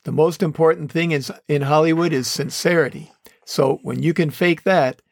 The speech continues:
you've got it made." They say that a con man can look you straight in the eye and convince you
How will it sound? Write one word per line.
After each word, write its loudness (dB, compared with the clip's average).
you've -2
got 0
it -6
made." -8
They -2
say 4
that 2
a -4
con 0
man 0
can -4
look -2
you -4
straight 0
in 2
the 2
eye -2
and -6
convince -2
you -8